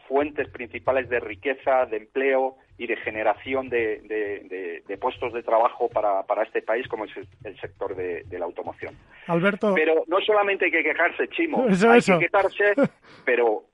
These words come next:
Speaker 1: pero a Dios rogando, pero con el mazo dando, ¿no? Nosotros hacemos nuestros deberes, como has dicho antes.
Speaker 2: Ujú.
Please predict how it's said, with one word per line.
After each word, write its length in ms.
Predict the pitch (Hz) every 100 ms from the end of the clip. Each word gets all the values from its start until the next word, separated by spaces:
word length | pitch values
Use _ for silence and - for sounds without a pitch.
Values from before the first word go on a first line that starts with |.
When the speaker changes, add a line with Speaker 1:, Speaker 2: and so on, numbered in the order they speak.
| _
Speaker 1:
pero 260 | 117 117 117
a 60 |
Dios 260 | 117 151 160
rogando, 460 | 165 165 170 175 180
pero 160 | 170
con 140 | 135 127
el 80 |
mazo 260 | 127 135 120
dando, 300 | 120 101 95
¿no? 180 | 131 143
Nosotros 480 | 139 160 208 175 151
hacemos 300 | 156 147 139
nuestros 260 | 131 117
deberes, 340 | 117 135 180 -
como 200 | 135 123
has 60 |
dicho 260 | 117 - 117
antes. 260 | 135 196 202
Speaker 2:
Ujú. 380 | 156 170 269